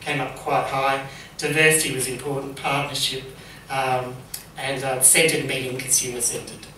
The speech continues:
Uh, we, we looked at potential committee membership, and that's just a kind of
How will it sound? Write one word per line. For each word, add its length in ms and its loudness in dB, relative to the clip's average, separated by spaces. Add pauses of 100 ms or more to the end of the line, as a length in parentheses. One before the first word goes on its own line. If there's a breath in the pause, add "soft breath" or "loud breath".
(500 loud breath)
Uh, 280 -6 (3500 loud breath)
we, 220 4
we 140 4
looked 140 0
at 140 2
potential 360 2
committee 320 4
membership, 400 4
and 80 -2
that's 240 8
just 280 4
a 260 2
kind 260 2
of 80 2